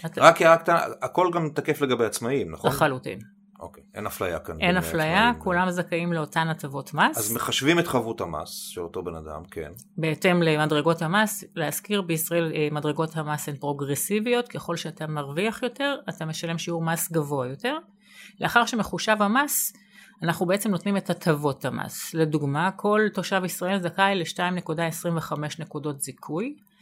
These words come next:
Speaker 1: מהן אותן נקודות זיכוי? כל נקודת זיכוי בשנת עשרים עשרים ושלוש שווה אלפיים,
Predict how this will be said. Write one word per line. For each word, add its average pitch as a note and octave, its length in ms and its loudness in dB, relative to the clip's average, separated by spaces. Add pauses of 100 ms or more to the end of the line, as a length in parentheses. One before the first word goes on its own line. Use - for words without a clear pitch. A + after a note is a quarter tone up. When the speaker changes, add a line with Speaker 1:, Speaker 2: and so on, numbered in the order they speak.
(260)
Speaker 1:
מהן F#3 360 6
אותן E3+ 300 0
נקודות D#3+ 380 -2
זיכוי? C#4 340 0
כל D4 200 0
נקודת B3 340 2
זיכוי A#3 340 0
בשנת G#3+ 360 -2
עשרים G#3+ 280 -2
עשרים G3+ 260 -2
ושלוש G#3+ 320 -2
שווה G3+ 200 2
אלפיים, G3+ 280 2